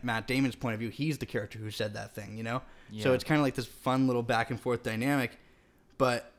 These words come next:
Speaker 1: when you get to the third act, which is the truth, you know, you have these two perspectives, and then you get to the true version of the story, and you see it really unravel how it actually played out. Uh, it's, it's very devastating, and, and it loses all the,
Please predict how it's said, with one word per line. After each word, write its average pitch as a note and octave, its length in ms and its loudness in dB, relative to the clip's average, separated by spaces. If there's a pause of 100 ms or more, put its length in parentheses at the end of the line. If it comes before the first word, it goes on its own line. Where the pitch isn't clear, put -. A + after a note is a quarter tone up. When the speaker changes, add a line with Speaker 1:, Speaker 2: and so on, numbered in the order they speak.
(140)
Speaker 1:
when D3 180 4
you C#3+ 40 4
get D#3 160 4
to D#3+ 60 -6
the A#2+ 80 0
third C3 320 4
act, F#2 440 -4 (200)
which - 540 -6 (640)
is B2 140 -2
the G#2+ 80 -10
truth, - 440 -10
you A#2+ 120 -4
know, A#2 80 -2
you A2+ 140 -4
have A2 120 -4
these A2 120 -6
two C#3 140 -4
perspectives, A#2 520 -6
and A2+ 80 -4
then A2 80 -2
you G#2+ 40 -6
get A2 140 -10
to A2 60 -10
the A2 100 -10
true C3+ 340 2
version A2 360 -2
of G#2 100 -10
the G#2 60 -8
story, - 360 -8 (440)
and A#2 100 -2
you G#2+ 80 -2
see A#2+ 180 -2
it A2 60 -4
really B2 300 -2
unravel A2 400 -4
how G#2+ 160 -2
it A2 80 -2
actually A2+ 360 -2
played A2 280 -4
out. B2+ 260 2 (460)
Uh, A2+ 220 0 (340)
it's, - 320 -8
it's A2 160 -10
very A2+ 260 -2
devastating, G#2+ 580 -6 (400)
and, A2+ 320 -6 (360)
and B2 180 -2
it C3 140 -2
loses C#3 420 4
all B2 400 2
the, A2+ 400 -4